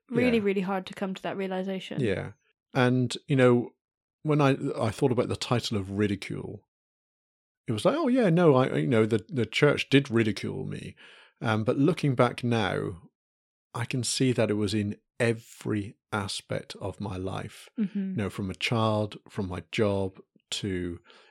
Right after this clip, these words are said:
Speaker 2: if I married, if I didn't marry, if I,
Speaker 1: Gained
Speaker 2: um,
Speaker 1: weight.
Speaker 2: gained weight, didn't gain weight, if I had a hobby or if I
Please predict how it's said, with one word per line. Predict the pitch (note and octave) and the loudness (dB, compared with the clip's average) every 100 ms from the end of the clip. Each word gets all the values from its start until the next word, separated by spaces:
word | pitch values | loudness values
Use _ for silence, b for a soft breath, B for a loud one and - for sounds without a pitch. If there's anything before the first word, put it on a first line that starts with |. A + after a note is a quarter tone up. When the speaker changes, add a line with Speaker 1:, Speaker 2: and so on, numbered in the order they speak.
| _ | _
Speaker 2:
if | B2+ G2+ | -2 0
I | G#2 | -2
married, | F#2+ F#2+ G2 F#2+ F2+ | -2 -2 0 0 -4
if | - | -6
I | F#2+ | -6
didn't | - G#2 F#2 | -4 -6 -6
marry, | F#2 F#2 F2+ F2+ G2 - | -6 -4 -4 -6 -8 -12
if | G2+ - | -12 -8
I, | F#2+ F2 F#2+ F#2 B B B B B - | -6 -6 -8 -10 B B B B B -6
Speaker 1:
Gained | A#3 F#3+ G3+ F#3+ | 0 2 0 0
Speaker 2:
um, | |
Speaker 1:
weight. | G3+ G3+ G3 - - | 0 0 -2 -6 0
Speaker 2:
gained | A2 G2+ F#2+ | 2 2 0
weight, | G2 F#2+ F#2+ - - | 0 0 -4 -10 -6
didn't | G2 F#2 | -6 -4
gain | - F#2+ F#2+ F#2 | -2 -2 -2 -4
weight, | F2+ F#2 G2+ | -6 -6 -8
if | G#2 | -8
I | G2 | -8
had | F2 F#2+ | -6 -6
a | F2+ | -6
hobby | E2+ - A2 - G2+ G2 | -6 -4 -4 -2 -2 -2
or | - F2+ | -4 -8
if | F2+ | -6
I | F2+ | -8